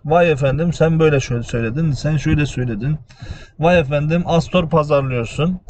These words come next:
C V Enerji pazarladığımız gibi değil mi arkadaşlar? Bu arada açık açık söyleyeyim, ben kimseden şey yapmam. C V Enerji'den ben çıktım.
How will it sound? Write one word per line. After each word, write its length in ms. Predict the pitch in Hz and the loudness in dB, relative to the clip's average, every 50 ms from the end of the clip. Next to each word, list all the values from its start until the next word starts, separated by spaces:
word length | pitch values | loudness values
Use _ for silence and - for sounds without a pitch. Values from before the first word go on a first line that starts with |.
| - | -18
C 300 | - - - 143 143 143 | -10 -6 -2 -2 0 2
V 60 | 147 | 2
Enerji 360 | 147 143 143 143 143 139 147 139 | 2 4 4 2 2 0 0 2
pazarladığımız 720 | 143 135 131 135 135 135 135 131 131 139 135 131 135 156 | 2 2 2 2 2 2 2 0 0 0 -2 -2 -4 -4
gibi 300 | 101 - 107 123 165 170 - - | -6 -8 -6 -4 -6 -6 -6 -6
değil 140 | 139 147 | -4 -2
mi 60 | 143 131 | 0 0
arkadaşlar? 580 | 117 - - 135 165 - - - 98 - - - - - - - - - - _ _ _ _ _ - - _ _ - - - - - - - - - - - _ | 0 -2 -2 -2 -2 -2 -2 -4 -6 -6 -10 -16 -20 -20 -20 -20 -20 -20 -20 _ _ _ _ _ -20 -20 _ _ -20 -20 -18 -18 -18 -18 -18 -18 -18 -18 -12 _
Bu 140 | 127 131 143 | 2 4 4
arada 220 | 147 151 156 170 160 | 4 4 4 2 2
açık 220 | 147 - - - | 0 0 0 0
açık 220 | 147 139 175 175 | 0 0 -2 -4
söyleyeyim, 380 | - - 185 190 196 160 135 123 | -2 0 2 2 2 2 2 2
ben 240 | 127 127 123 117 - - _ _ - - 113 117 | 2 0 0 -2 -8 -14 _ _ -20 -20 -18 -6
kimseden 340 | - 143 135 139 131 131 135 | -4 -2 0 2 2 2 2
şey 160 | 131 135 131 | 2 2 2
yapmam. 280 | 135 131 165 196 214 196 | 2 4 2 0 0 0
C 220 | 151 - 156 156 | -2 -2 0 2
V 80 | 175 175 | 4 4
Enerji'den 420 | 156 143 135 131 139 180 190 180 | 4 2 2 0 0 0 2 4
ben 120 | 180 185 | 4 2
çıktım. 420 | 185 - 202 - - - 127 113 | 2 2 0 0 0 -2 -4 -4